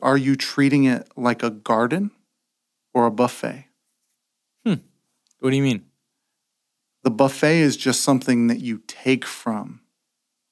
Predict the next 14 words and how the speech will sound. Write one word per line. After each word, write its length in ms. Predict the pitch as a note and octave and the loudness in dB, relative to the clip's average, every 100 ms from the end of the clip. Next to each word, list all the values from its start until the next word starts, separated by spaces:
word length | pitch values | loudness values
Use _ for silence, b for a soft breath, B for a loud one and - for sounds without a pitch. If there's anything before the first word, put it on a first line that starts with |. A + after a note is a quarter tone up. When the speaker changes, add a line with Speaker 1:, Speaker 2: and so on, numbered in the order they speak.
| _ _ _ _ _ _ _ _ | _ _ _ _ _ _ _ _
Speaker 1:
The, 340 | C3 A#2+ C#3 - _ _ | 2 2 0 -12 _ _
the 120 | C#3 | -4
garden 540 | - - B2+ C3+ A#2+ | -2 2 4 4 2
is 100 | A2+ - | -2 -2
something 320 | A#2+ A2+ A#2 | -4 0 0
that 100 | A#2+ | 2
you 140 | B2 | 0
take 360 | A#2 - B2+ - | -2 -2 -2 -2
from, 340 | - A#2+ B2+ | -6 -2 0
but 120 | C3 A#2 | -2 -4
you 180 | A2+ | -6
also 280 | G2+ G2+ - | -4 -4 -6
contribute 680 | G#2+ - G2+ - A2+ B2 - | -8 -8 -8 -8 -10 -12 -18
to. 320 | - - - | -12 -10 -10